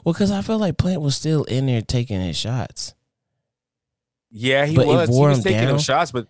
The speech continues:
Speaker 1: And in the twelfth round, I think he just caught him clean. Like, he caught him clean, and, and, uh, and that's what rocked him.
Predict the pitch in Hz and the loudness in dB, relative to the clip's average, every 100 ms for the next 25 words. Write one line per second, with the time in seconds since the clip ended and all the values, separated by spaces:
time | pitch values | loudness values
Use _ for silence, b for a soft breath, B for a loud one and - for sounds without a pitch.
0 | _ 104 110 104 90 - 113 117 107 110 | _ -4 -2 -2 -4 0 0 0 -2 -4
1 | 87 98 - 113 104 107 92 87 - 104 | -4 -6 -6 -6 -4 -4 -4 -6 -6 -2
2 | 98 95 87 - - _ - - 110 107 | 0 0 -4 -10 -18 _ -18 -4 -2 0
3 | 95 82 78 87 - 85 82 - - _ | 0 -2 -6 -10 -14 -8 -8 -8 -16 _
4 | _ 98 95 117 95 87 - 104 95 87 | _ -10 -6 -2 -2 -2 -2 -2 0 -2
5 | 82 - - 87 78 80 73 69 - 82 | -4 -6 -8 -8 -6 -8 -8 -8 -8 -8
6 | 82 85 87 73 55 76 80 78 - 50 | -6 -6 -8 -10 -6 -6 -6 -8 -14 -14